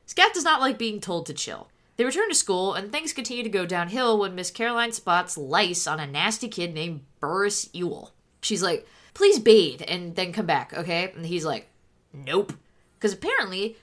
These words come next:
the Ewell children only come to school on the first day to satisfy what I assume is an extremely lax truancy officer. He takes off, and Miss Caroline just starts crying.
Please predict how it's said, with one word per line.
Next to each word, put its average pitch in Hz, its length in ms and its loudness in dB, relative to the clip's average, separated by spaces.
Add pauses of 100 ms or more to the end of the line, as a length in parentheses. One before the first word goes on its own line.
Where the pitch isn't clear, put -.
(120)
the 180 80 -8
Ewell 294 240 2
children 214 440 2
only 339 240 -2
come 302 200 -6
to 277 60 -2
school 196 380 2
on - 120 0
the 113 60 -8
first 240 400 -2
day 151 220 0
to 147 100 -6
satisfy 226 560 4
what 165 120 2
I 165 100 4
assume 185 340 -4
is 185 100 -2
an 208 80 2
extremely 381 880 2
lax 269 560 4
truancy 196 560 -2
officer. - 540 0 (420)
He 240 140 0
takes 370 240 2
off, 220 280 8
and 214 180 4
Miss 214 140 0
Caroline 180 420 0
just 156 300 0
starts 147 400 -2
crying. 190 720 0